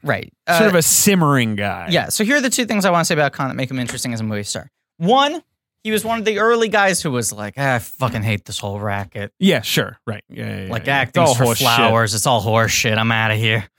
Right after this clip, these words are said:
Speaker 1: Right?
Speaker 2: I guess so, but he also, like, studied with Sanford Meisner.
Speaker 1: And,
Speaker 2: Like,
Speaker 1: and Scott Kahn, his son, of
Speaker 2: Sure.
Speaker 1: course,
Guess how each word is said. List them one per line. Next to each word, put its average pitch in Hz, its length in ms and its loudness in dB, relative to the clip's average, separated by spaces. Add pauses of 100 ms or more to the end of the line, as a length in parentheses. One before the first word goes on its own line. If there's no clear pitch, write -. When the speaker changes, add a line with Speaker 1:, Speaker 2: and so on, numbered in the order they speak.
(300)
Speaker 1:
Right? 170 400 0 (360)
Speaker 2:
I 302 120 0
guess 392 160 0
so, 453 80 2
but 320 100 2
he 277 80 2
also, 392 240 4
like, 339 140 6
studied 220 420 0
with 175 180 2
Sanford 165 560 -2
Meisner. 123 580 0
Speaker 1:
And, 95 100 -2
Speaker 2:
Like, 131 320 2
Speaker 1:
and 214 180 2
Scott 302 380 2
Kahn, 151 300 2
his 175 200 0
son, 139 280 2
of 147 120 -4
Speaker 2:
Sure. 147 120 0
Speaker 1:
course, 135 300 -2